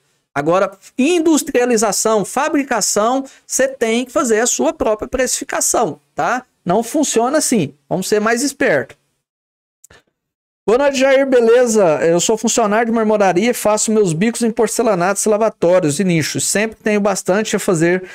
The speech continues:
apenas por indicação. Será que compensa eu abrir meu próprio, é, o s-, o seu próprio, seu próprio negócio?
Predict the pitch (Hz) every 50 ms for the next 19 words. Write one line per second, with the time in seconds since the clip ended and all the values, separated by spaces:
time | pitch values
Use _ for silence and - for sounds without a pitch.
0 | - - _ - 165 - - 196 196 208 202 - - 202 208 202 190 - - 208
1 | 190 - - - - - - 180 175 196 208 208 220 - - 214 196 185 - 196
2 | 185 185 180 - 185 185 170 165 170 175 170 165 165 165 - 165 160 160 160 156
3 | - _ _ _ _ _ _ _ _ _ _ _ _ _ _ _ _ _ 143 139
4 | 135 131 127 113 131 - - - 226 - - - 160 143 - - - 196 214 185
5 | - - - - _ _ _ _ _ _ _ _ _ _ _ _ _ _ - 160
6 | 151 - 180 165 170 - 170 151 143 160 185 208 190 - - - -